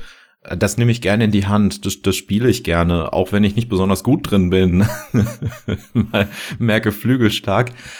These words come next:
Ähm, aber, äh, ich spiel's einfach gerne, weil's wirklich schön aussieht. Und, ähm, da denke ich dann,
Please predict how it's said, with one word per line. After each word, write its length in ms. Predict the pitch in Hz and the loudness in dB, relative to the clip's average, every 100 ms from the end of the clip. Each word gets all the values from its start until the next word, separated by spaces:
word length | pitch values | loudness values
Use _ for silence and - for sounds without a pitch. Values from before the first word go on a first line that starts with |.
| - - | -20 -8
Ähm, 840 | 101 107 104 101 98 104 104 - _ _ - _ _ | 0 2 4 4 4 2 -2 -12 _ _ -20 _ _
aber, 840 | 90 98 101 98 98 95 92 90 | 2 4 2 2 0 2 2 0
äh, 240 | 67 92 87 | 2 2 2
ich 340 | 78 - 110 | -2 -2 -2
spiel's 300 | - 127 123 | 0 0 0
einfach 280 | - 107 - | -2 -6 -4
gerne, 340 | 92 104 107 | -2 0 2
weil's 200 | 95 95 | 2 2
wirklich 280 | 101 98 98 | 0 -2 -4
schön 280 | - 110 107 | 0 2 2
aussieht. 720 | - 87 95 - 82 73 - _ | 2 0 0 -4 -8 -8 -16 _
Und, 760 | 92 90 87 87 92 87 - - | -2 0 0 0 -2 -4 -6 -6
ähm, 480 | 87 87 85 95 _ _ _ _ _ _ _ _ _ _ _ _ _ _ _ _ | -2 0 -2 -4 _ _ _ _ _ _ _ _ _ _ _ _ _ _ _ _
da 480 | 92 92 92 87 64 | 0 2 4 4 2
denke 360 | 101 92 98 110 | -2 2 0 0
ich 80 | |
dann, 400 | - 101 101 - | 0 2 2 -2